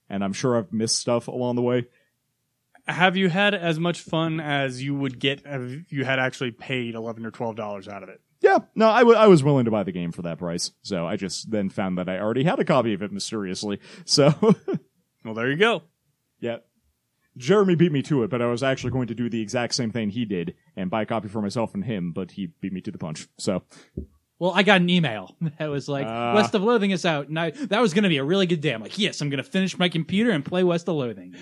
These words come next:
Speaker 3: That didn't happen.
Speaker 1: <laughs> That did not happen at all. Well, I've been playing West of Loathing, and you haven't. What have you been doing instead?
Speaker 3: Mostly Dokkan Battle. I had to get that Goku before the event was over to get all the sweet rewards, which
Speaker 1: That's
Speaker 3: was a lot of
Speaker 1: true.
Speaker 3: grinding 'cause I needed seven hundred seventy-seven Goku medals,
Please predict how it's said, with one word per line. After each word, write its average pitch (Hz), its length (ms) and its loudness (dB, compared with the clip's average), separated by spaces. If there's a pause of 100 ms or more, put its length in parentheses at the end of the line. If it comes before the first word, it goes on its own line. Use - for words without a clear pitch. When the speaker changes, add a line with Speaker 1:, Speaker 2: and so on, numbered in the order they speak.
Speaker 3:
That 156 280 -2
didn't 113 320 -8
happen. - 760 2
Speaker 1:
<laughs> - 40 -16
That 131 200 -4
did 92 120 -6
not 113 220 0
happen 117 300 0
at 104 80 -2
all. 87 260 0 (320)
Well, 170 300 6 (200)
I've 147 140 4
been 156 140 4
playing 127 220 2
West 113 180 0
of 95 100 -8
Loathing, 113 320 -2
and 110 140 -4
you 131 160 4
haven't. 104 460 -2 (120)
What 147 180 2
have 151 200 4
you 143 80 4
been 135 160 2
doing 131 260 4
instead? 98 640 -4
Speaker 3:
Mostly 247 400 2
Dokkan 180 440 2
Battle. 190 260 4
I 151 80 2
had 170 140 0
to 156 40 -6
get 185 140 -2
that 160 180 2
Goku 160 340 4
before 156 260 -2
the 147 100 0
event 135 240 -2
was 120 160 -6
over 120 180 -2
to 120 60 -8
get 123 100 -6
all 131 100 -4
the 127 60 -12
sweet 139 300 -6
rewards, 135 560 -2 (300)
which 117 120 2
Speaker 1:
That's 123 120 2
Speaker 3:
was 151 80 4
a 147 40 4
lot 175 140 8
of 180 60 6
Speaker 1:
true. - 60 0
Speaker 3:
grinding 170 360 2
'cause 131 140 -8
I 139 60 0
needed 147 220 0
seven 151 220 -4
hundred 156 340 -2
seventy-seven 165 640 -4
Goku 143 320 -6
medals, 104 420 -14